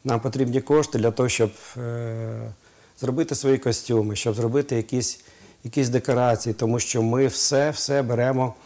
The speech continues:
е, беремо, м, е, в театрі, беремо в музичному училищі костюми. Одним словом, як кажуть по-російськи, "з міру по нитки". <laughs> І виходить вистава. Дуже складно.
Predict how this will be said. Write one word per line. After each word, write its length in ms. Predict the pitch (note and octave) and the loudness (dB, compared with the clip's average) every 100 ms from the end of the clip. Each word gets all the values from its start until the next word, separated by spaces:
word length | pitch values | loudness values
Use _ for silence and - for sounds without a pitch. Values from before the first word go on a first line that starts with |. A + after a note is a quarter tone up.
| - - - - A#2 | -20 -20 -20 -16 -8
е, 380 | A2 A2+ A2 - | -6 -4 -6 -6
беремо, 500 | A#2+ B2+ B2+ B2 A#2+ | -2 0 0 2 0
м, 360 | A#2 A2 A#2+ B2 | 0 -4 -4 -4
е, 260 | A#2+ A2+ B2 | -4 -6 -6
в 80 | C#3+ | -8
театрі, 560 | - A#2+ C3 B2+ A#2 A#2 | 0 4 4 2 0 0
беремо 340 | A#2+ B2+ A#2+ | 0 0 0
в 20 | |
музичному 480 | A#2 A#2 B2+ - A2+ | 0 0 -2 -2 -2
училищі 960 | A#2 B2+ B2 A2+ - A#2 A#2+ A#2 A2+ A2 - | -2 -2 -2 -2 -4 -4 -4 -4 -6 -6 -8
костюми. 760 | A#2 - - C3 B2+ B2+ A#2+ - - - - - | -6 -6 0 0 2 -2 -4 -8 -20 -20 -20 -8
Одним 200 | C#3 C#3+ | -2 0
словом, 440 | C#3+ D3+ C#3+ B2+ - - - - | 2 2 4 2 -2 -14 -20 -8
як 200 | B2 B2 | -4 -2
кажуть 220 | B2+ A#2+ | -4 -2
по-російськи, 460 | C#3+ B2+ C3+ A#2 B2 | -2 0 0 -2 -4
"з 100 | - | 0
міру 220 | C#3 C3+ | 2 2
по 120 | A#2+ | 0
нитки". 380 | A2 G2+ - - G#2 - - - | -4 -6 -8 -8 -8 -10 -20 -20
<laughs> 400 | - - - - | -20 -20 -18 -6
І 60 | A#2 | -4
виходить 440 | A2+ C#3+ C3 G#2+ | 2 2 2 0
вистава. 440 | A#2+ - G#2 A2+ A#2 - | -6 -6 -10 -12 -12 -2
Дуже 260 | C#3 C#3+ | 2 4
складно. 440 | A#2+ - A2+ G#2 | 2 2 2 0